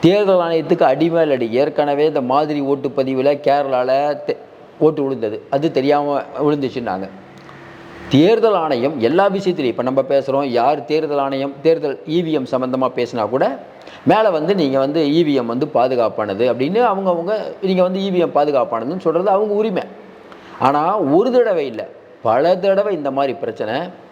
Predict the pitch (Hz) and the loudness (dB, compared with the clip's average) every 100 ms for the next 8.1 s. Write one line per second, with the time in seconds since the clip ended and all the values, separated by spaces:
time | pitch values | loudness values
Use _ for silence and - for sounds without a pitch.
0 | - - - 147 202 190 170 165 160 139 | -20 -8 0 2 4 2 2 0 0 0
1 | 131 147 170 123 147 156 156 143 123 131 | -2 -2 -4 0 0 2 0 0 -2 -2
2 | 123 123 127 120 98 - - 123 127 131 | -2 -2 -4 -6 -8 -14 -8 -2 0 2
3 | 151 156 147 151 151 170 165 175 190 190 | 0 -2 -2 -2 0 0 0 0 -2 -2
4 | 196 190 190 190 185 190 180 175 185 180 | -2 -2 -2 -2 -2 0 0 2 2 0
5 | 185 180 180 180 190 180 190 180 196 196 | -2 -2 -2 -2 -6 -4 -2 0 -2 -2
6 | 185 196 190 185 190 190 127 147 170 180 | -2 0 -2 -2 -4 0 2 4 2 2
7 | 175 156 147 147 208 196 160 - 147 165 | 0 -2 -2 -4 -4 0 0 0 0 0
8 | 135 | -2